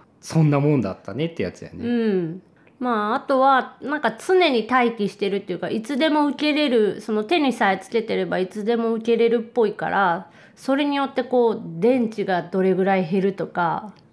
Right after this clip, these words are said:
Speaker 1: 今んところ電池の減りは多分変わらないって気はするんだけど、どうなんだろうねって感じだね。Appleだと、なんかライブ会場とかそういうのでいいよって言っとったんだっ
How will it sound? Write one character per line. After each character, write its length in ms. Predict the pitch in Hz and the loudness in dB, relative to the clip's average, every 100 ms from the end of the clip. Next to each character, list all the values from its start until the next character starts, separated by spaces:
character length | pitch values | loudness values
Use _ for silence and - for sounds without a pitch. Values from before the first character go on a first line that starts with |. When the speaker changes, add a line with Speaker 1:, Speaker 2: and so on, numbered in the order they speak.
| - 143 | -6 0
Speaker 1:
今 340 | 202 339 370 | 2 2 2
ん 120 | 359 - - | -2 -6 -12
と 100 | 311 | -12
こ 240 | - 330 | -4 -2
ろ 220 | 330 320 233 | 0 0 0
電 300 | 277 294 269 | 2 0 -2
池 140 | 294 | -2
の 140 | 285 | -2
減 160 | 269 285 | 0 0
り 100 | 277 | 0
は 100 | 226 | -2
多 140 | 220 - 302 330 | -2 -2 0 0
分 380 | 311 277 240 | 0 0 -2
変 200 | 220 214 | -2 2
わ 120 | 214 226 | 4 4
ら 140 | 233 | 2
な 200 | 233 240 | 2 0
い 60 | 240 | -2
っ 20 | |
て 200 | - 208 | -2 -4
気 140 | 175 196 | 0 0
は 160 | 208 | 2
す 240 | 214 - 214 | 0 0 2
る 160 | 240 | 4
ん 140 | 247 196 | 2 2
だ 100 | 170 | 0
け 140 | 156 | 0
ど、 100 | 139 | 0
ど 220 | 127 170 | 0 2
う 40 | 139 | 2
な 140 | 113 | 0
ん 80 | 104 | 0
だ 140 | 101 | 0
ろ 140 | 98 101 | 0 0
う 20 | |
ね 100 | 156 | 0
っ 80 | 175 | -2
て 100 | 123 | -4
感 220 | 101 92 | -4 -6
じ 100 | 92 | -6
だ 140 | 95 | -8
ね。 340 | 95 107 113 - _ _ - | -6 -6 -8 -14 _ _ -2
Apple 440 | 220 247 - 240 151 | -2 -2 -4 -2 0
だ 160 | 117 | 0
と、 240 | 139 170 147 | 0 -4 0
な 120 | 220 | -2
ん 20 | |
か 100 | 165 | 0
ラ 200 | 107 214 | 0 0
イ 60 | 254 | 0
ブ 140 | 254 | -4
会 240 | 247 220 135 | -2 0 0
場 140 | 117 | -2
と 100 | - | -4
か 80 | 120 | -8
そ 200 | - 165 | 0 2
う 40 | |
い 80 | 180 | 2
う 60 | 180 | 2
の 100 | 110 | 0
で 80 | |
い 80 | 107 | -2
い 60 | 98 | -2
よ 100 | 92 | -6
っ 20 | |
て 120 | - | -6
言 80 | 95 | -8
っ 20 | |
と 140 | - 104 | -6 -10
っ 20 | |
た 140 | - | -10
ん 80 | |
だ 80 | |
っ 20 | - | -14